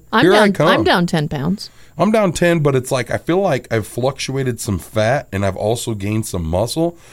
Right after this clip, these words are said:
Speaker 2: I got muscle in places I didn't even know muscles belonged 'cause of the workouts we're doing.
Speaker 1: <laughs> Like where?
Speaker 2: I can't tell you because it's in parts we're not allowed to talk about.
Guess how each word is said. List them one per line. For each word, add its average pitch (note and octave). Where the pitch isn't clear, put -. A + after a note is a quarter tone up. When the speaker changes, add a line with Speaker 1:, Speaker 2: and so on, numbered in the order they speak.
Speaker 2:
I F#3
got C#4+
muscle D3
in C#3+
places C#3+
I F3
didn't F3+
even D3
know D3+
muscles D3+
belonged B2+
'cause C3+
of C#3
the B2+
workouts D#3+
we're G2
doing. F#2
Speaker 1:
<laughs> G#3+
Like A3+
where? F#3
Speaker 2:
I -
can't G3
tell C3
you D3+
because D3+
it's E3
in G3+
parts C#3+
we're F3
not C3
allowed C#3+
to A#3
talk A#3+
about. C#3+